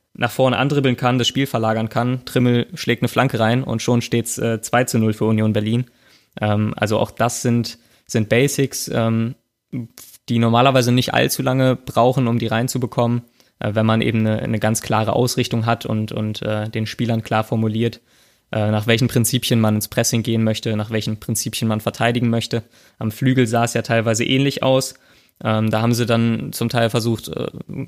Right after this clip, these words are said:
gegnerorientiert rauszuschieben und zu verteidigen.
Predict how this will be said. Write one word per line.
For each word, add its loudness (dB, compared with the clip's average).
gegnerorientiert 0
rauszuschieben 0
und -2
zu -4
verteidigen. 0